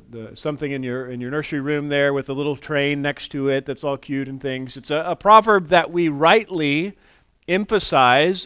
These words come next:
and want to think about when it comes to parenting. It's a part of what God has given us as wisdom for parenting. It's very appropriate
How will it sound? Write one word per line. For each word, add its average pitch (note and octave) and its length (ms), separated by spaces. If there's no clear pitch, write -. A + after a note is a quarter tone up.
and C#3+ 320
want D#3+ 180
to C#3+ 60
think G#3 280
about B2+ 540
when D3 200
it D3+ 160
comes E3+ 380
to - 140
parenting. C#3 640
It's A2+ 200
a B2+ 60
part F3 320
of D3 140
what D3+ 240
God D#3+ 280
has C3 260
given F3+ 280
us - 380
as C3+ 300
wisdom D#3 720
for C#3 260
parenting. B2+ 720
It's - 180
very G3 220
appropriate F3+ 720